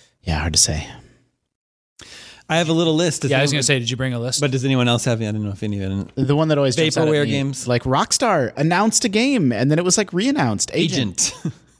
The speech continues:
Speaker 1: And, like,
Speaker 2: But they never showed it, so I don't know how much of that game actually ever existed.
Speaker 1: Mm-hmm.
Speaker 2: It,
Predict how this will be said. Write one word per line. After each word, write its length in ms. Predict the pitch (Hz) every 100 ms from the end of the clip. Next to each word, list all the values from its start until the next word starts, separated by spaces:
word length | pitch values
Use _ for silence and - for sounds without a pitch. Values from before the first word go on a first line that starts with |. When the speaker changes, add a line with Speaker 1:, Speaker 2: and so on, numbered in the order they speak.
| _ _ _
Speaker 1:
And, 100 | 151
like, 180 | 175 170 - - -
Speaker 2:
But 100 | 139
they 140 | 151
never 340 | 156 190 247 220
showed 320 | - 170 139
it, 80 | -
so 80 |
I 60 | 226
don't 160 | 220 160
know 180 | 143
how 160 | 127 143
much 160 | 135 139
of 60 |
that 60 | 123
game 200 | 117 113
actually 380 | 113 117 - 107
ever 220 | 104 104
existed. 560 | 90 - 98 - 101 101
Speaker 1:
Mm-hmm. 180 | 117
Speaker 2:
It, 180 | 139 101